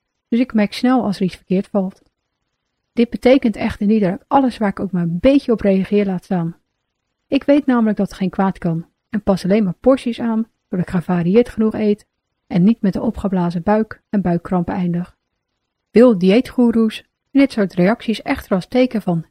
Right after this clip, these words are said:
het feit dat deze voedingsmiddelen slecht zijn. En dan geldt dit natuurlijk voor iedereen,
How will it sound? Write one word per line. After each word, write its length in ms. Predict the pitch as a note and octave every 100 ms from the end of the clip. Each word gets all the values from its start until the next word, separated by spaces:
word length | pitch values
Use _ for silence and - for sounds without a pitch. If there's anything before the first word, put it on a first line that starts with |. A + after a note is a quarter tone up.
| -
het 260 | F#3+ -
feit 440 | - C#4+ A#3 - _ _ _ _
dat 260 | G3 E3
deze 340 | - A3+ A#3+ F#3
voedingsmiddelen 600 | - A#3 A3 G#3 G3+ F#3+
slecht 280 | - F#3 -
zijn. 340 | F3 D#3+ F3+ _ _ _ _ _ _ _ _
En 160 | C4+ C4+
dan 100 | A#3
geldt 240 | B3 B3+
dit 80 | G#3
natuurlijk 340 | F#3 F#3+ F3
voor 160 | - -
iedereen, 600 | - C#4 A3+ F#3+ E3+ E3